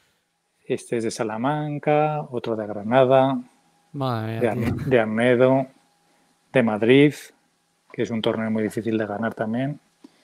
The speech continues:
Speaker 2: Qué guay.
Speaker 1: Y estos grandes son los de campeón de España, que la verdad que son muy espectaculares,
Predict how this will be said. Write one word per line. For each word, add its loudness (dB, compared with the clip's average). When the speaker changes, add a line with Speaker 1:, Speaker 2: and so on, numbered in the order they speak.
Speaker 2:
Qué -6
guay. -4
Speaker 1:
Y 2
estos 4
grandes 6
son 0
los 0
de 0
campeón -2
de -6
España, -6
que -2
la 0
verdad -6
que -4
son -6
muy 2
espectaculares, 2